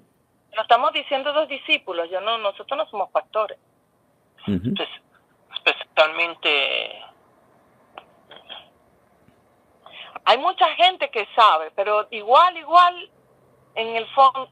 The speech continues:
Speaker 1: profundo, profundo no quieren reconocerlo.
Speaker 3: No.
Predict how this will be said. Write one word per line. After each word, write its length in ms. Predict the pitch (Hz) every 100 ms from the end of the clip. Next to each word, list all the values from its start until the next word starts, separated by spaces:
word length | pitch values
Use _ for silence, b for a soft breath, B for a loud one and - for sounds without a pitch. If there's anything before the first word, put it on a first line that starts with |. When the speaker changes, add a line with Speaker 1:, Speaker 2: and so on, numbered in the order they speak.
| _
Speaker 1:
profundo, 580 | - - 311 339 330 339
profundo 520 | 285 - 330 330 311
no 260 | 254 240
quieren 320 | 240 247 240 240
reconocerlo. 720 | 233 - 135 - 165 147 - - -
Speaker 3:
No. 180 | 143